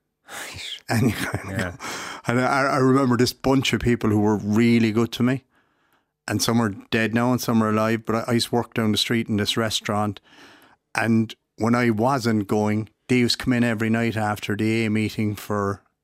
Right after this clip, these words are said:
Speaker 2: food. And I'd be downstairs, probably drinking.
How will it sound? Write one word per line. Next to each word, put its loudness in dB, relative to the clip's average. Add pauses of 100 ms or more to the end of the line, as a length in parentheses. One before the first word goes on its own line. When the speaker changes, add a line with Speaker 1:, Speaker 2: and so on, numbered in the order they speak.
(340)
Speaker 2:
food. -2 (1160)
And -2
I'd -2
be 2
downstairs, 0
probably 0
drinking. -2